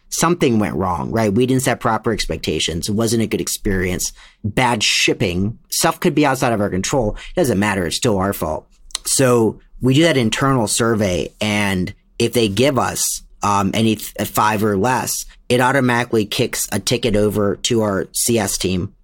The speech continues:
They then investigate, try to figure out how do we, how do we turn this customer around? Sometimes reach out makes sense and we can resolve it. Sometimes it's already a lost cause and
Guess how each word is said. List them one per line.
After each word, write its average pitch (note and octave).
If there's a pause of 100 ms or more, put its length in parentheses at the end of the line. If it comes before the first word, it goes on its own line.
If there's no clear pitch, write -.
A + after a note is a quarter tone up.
(180)
They A#2
then B2
investigate, G2+
try A2+
to F#2+
figure G#2+
out F#2 (100)
how A2+
do A#2
we, G#2+
how A2+
do A2+
we G#2+
turn G#2+
this G2+
customer G2
around? F2+ (120)
Sometimes B2 (360)
reach B2
out A#2
makes A2+
sense C3
and G#2
we A2+
can A2+
resolve G#2+
it. C3
Sometimes B2
it's G2+
already A2
a G2+
lost F2+
cause A2
and E2+